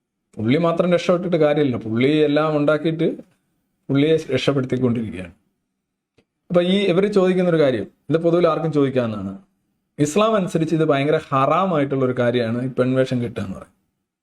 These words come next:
അതില് അവര് കുറേ സംഗതി ഇസ്ലാമിക സാഹിത്യത്തിൽ നിന്ന്, ആ, അവര് ക്വോട്ട് ചെയ്യുന്നുണ്ട്. അബു ഹുറൈയ said, "The messenger of Allah, that is the prophet Muhammad to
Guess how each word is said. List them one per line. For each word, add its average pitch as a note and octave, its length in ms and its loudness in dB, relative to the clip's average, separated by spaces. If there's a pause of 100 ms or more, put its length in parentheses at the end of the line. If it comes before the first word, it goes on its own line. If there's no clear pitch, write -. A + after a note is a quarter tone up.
(1700)
അതില് D#3 400 2
അവര് D#3 160 2
കുറേ D#3+ 300 2
സംഗതി D3 640 -2
ഇസ്ലാമിക D3 440 2
സാഹിത്യത്തിൽ C3+ 600 -2
നിന്ന്, C#3 280 0 (1040)
ആ, A#2+ 180 -2
അവര് B2 500 2
ക്വോട്ട് C3+ 500 -2
ചെയ്യുന്നുണ്ട്. G2+ 480 -4 (640)
അബു F3+ 440 2
ഹുറൈയ E3 440 2 (220)
said, B2+ 140 -2 (200)
"The D3 160 0
messenger G3 360 0
of G3 100 -4
Allah, D3 320 0 (1120)
that C#3 380 0
is D3 60 -2
the D3 200 -2 (120)
prophet D3 360 2 (140)
Muhammad C#3+ 580 0
to - 380 -4